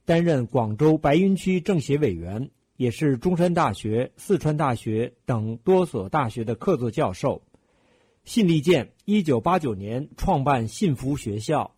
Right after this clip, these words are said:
致力于基础教育，首次在全国开创国有民办、公司合办的办学模式。其公司目前共有十八所幼儿园、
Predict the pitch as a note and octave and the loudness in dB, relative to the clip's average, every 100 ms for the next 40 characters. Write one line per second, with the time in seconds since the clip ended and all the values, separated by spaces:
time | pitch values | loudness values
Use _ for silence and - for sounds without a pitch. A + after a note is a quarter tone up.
0 | - G3 E3+ B2+ A2 C3 B2+ G#3 G3+ G#2 | -8 0 0 0 0 -4 -4 -4 -4 -4
1 | F2+ C#3 G#2+ G#2 - _ _ _ - D3+ | 0 0 0 -6 -12 _ _ _ -4 0
2 | B2+ - F#3+ B2 F3 C#3+ A#2 B2+ D#3 E3+ | 0 0 -2 0 -2 -2 -2 -2 -2 0
3 | A#2 B2 C#3 - E3 E3 E3 D#3 F#2 - | 0 0 -2 -6 -2 -2 0 -2 -2 -4
4 | C#3 E3+ F#3 G2+ F#2 G#2+ C3+ E3 F#2 _ | 2 4 4 0 -4 -4 0 0 -2 _
5 | _ _ - G#3+ G3 - G3 F#3 - C#3+ | _ _ 0 2 2 0 0 0 0 0
6 | E3+ C3+ A2 G#2 C3+ E3 - B2+ A#2+ F#2 | 2 0 -2 -2 0 0 0 -4 -4 -6
7 | - A2 - _ _ _ _ - - C#3+ | -8 -8 -10 _ _ _ _ -8 -2 0
8 | F#3+ F#3+ F3+ F#3 F3 - G3 C3 C#3+ D3+ | 2 2 2 0 0 2 2 2 0 2
9 | F3+ B2+ G2 F#2 - E3 F#3+ - A2+ B2 | 0 0 -2 -6 -2 0 0 -2 -2 2
10 | C#3+ B2+ C#3 G2+ G#2 | 2 2 0 -4 -6